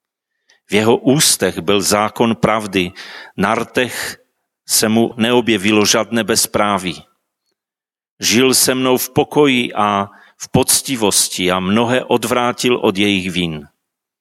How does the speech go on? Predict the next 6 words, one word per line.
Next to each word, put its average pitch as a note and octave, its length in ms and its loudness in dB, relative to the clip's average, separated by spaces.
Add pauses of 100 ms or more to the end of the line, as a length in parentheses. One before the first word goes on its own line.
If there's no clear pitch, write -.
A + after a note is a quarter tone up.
(580)
Ano, A2+ 300 0
rty A2+ 320 -2
kněze A2+ 520 0
mají F#2+ 300 0
střežit G#2 600 0
poznání A2 760 0